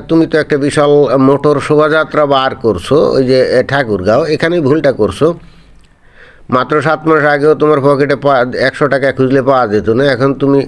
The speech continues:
মোটর শোভাযাত্রা করছো, এটা মানুষ কিন্তু ভালোভাবে নেয় নাই। তুমি বরং normally গিয়ে সেখানে, আহ, সভা টভা করে যদি বলতে যে "আমাদের টাকা নাই, পয়সা নাই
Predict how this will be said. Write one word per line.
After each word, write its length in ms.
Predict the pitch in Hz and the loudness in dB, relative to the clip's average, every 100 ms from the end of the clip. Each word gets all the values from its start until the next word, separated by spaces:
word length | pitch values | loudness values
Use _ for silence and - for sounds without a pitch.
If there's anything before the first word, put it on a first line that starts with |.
| 135 | 0
মোটর 340 | 135 135 139 113 | 0 0 0 0
শোভাযাত্রা 540 | 135 151 156 - 127 | 2 2 0 0 -2
করছো, 360 | 90 95 85 131 | -2 -4 -4 -4
এটা 440 | 107 131 156 156 - | -2 0 0 0 -2
মানুষ 360 | 123 127 123 | -2 -2 -2
কিন্তু 200 | - 139 | -4 -2
ভালোভাবে 460 | 139 143 120 117 147 | 0 2 2 2 2
নেয় 220 | 165 175 | 2 0
নাই। 180 | 107 69 - - - - - - - | -2 -6 -12 -20 -18 -16 -16 -18 -6
তুমি 260 | 117 120 151 | -2 2 2
বরং 540 | 180 185 190 190 190 - - - - | 2 2 2 2 0 -4 -16 -16 -6
normally 680 | 123 123 127 151 170 170 123 | 0 2 2 0 2 0 -2
গিয়ে 420 | 151 190 190 190 | -2 2 4 2
সেখানে, 520 | - 170 165 165 165 | 2 0 2 0 0
আহ, 1300 | 156 - - - - - 165 160 160 160 156 - - | -2 -10 -20 -20 -10 -4 0 0 0 0 -2 -4 -6
সভা 260 | 139 160 160 | -2 0 2
টভা 220 | 151 147 | 0 0
করে 260 | 143 156 151 | 0 0 0
যদি 200 | 147 143 | 0 0
বলতে 480 | 147 165 143 165 151 | 0 0 0 0 0
যে 120 | 156 | 0
"আমাদের 260 | 143 147 143 | 0 -2 -2
টাকা 240 | 135 127 | -2 0
নাই, 160 | 127 127 | -2 0
পয়সা 360 | 147 156 156 | 0 0 0
নাই 280 | 151 151 156 | 0 2 0